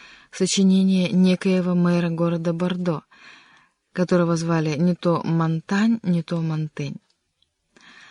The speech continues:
Эта книга была напечатана в Бордо как раз в тысяча пятьсот восемьдесят первом году. В ней заключались две первые части, впоследствии довольно известного сочинения,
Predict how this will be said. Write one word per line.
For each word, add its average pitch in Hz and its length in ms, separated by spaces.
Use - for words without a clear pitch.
Эта 185 200
книга 233 280
была 214 240
напечатана 196 580
в 175 60
Бордо 185 340
как 214 220
раз 208 380
в - 200
тысяча - 480
пятьсот 214 420
восемьдесят 190 520
первом 175 320
году. 165 400
В 170 100
ней 196 200
заключались 196 580
две 190 280
первые 180 400
части, 175 460
впоследствии 180 640
довольно 175 420
известного 175 400
сочинения, 185 760